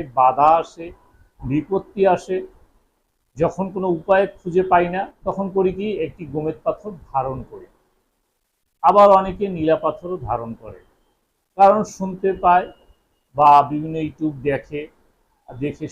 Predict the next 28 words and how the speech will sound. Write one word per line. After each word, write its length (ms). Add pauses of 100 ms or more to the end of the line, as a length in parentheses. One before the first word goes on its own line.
শোনে 320 (1080)
যে 160 (300)
নীলা 300
পাথর 240 (100)
পড়লে 240 (120)
ভাগ্যের 420
পরিবর্তন 500 (100)
হয়, 180 (540)
কোটি 180
কোটি 200 (100)
টাকার 220 (120)
সম্পদ 400 (880)
হতে 300
পারে 200 (960)
বা 140 (360)
উন্নতি 360 (100)
হয়, 240 (800)
এগুলো 220 (160)
শুনে 200 (120)
তখন 300
করে 200
কি 60 (100)
নীলা 180 (100)
পাথর 240 (120)
পড়ে। 200 (920)
আসলে 320 (400)
এই 120 (180)
নীলা 400